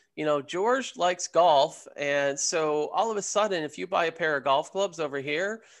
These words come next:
Facebook's gonna start to show you ads for, like, golf lessons, <laughs> right? Golfing products, maybe golfing accessories,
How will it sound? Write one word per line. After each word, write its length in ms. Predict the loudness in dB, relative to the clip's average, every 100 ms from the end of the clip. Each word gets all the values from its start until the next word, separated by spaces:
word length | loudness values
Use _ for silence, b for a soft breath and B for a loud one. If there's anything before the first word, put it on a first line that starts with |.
| B -6
Facebook's 380 | -6 -4 -6
gonna 240 | -4 -2 -4
start 260 | -2 -4
to 80 | -4
show 160 | -6 -6
you 200 | -4 -2
ads 340 | 2 2 0
for, 140 | -6 -2
like, 260 | 0 -2
golf 300 | 2 2 2
lessons, 640 | 2 2 2 -2 -2 -6 -10 -2
<laughs> 80 |
right? 300 | 4 4 2 B B _
Golfing 380 | 2 2 2 -4
products, 640 | 0 4 6 6 4 0 -8
maybe 320 | -6 -4 -4
golfing 400 | 0 0 0 -4
accessories, 960 | -6 0 0 0 -4 -4 -4 -6 -8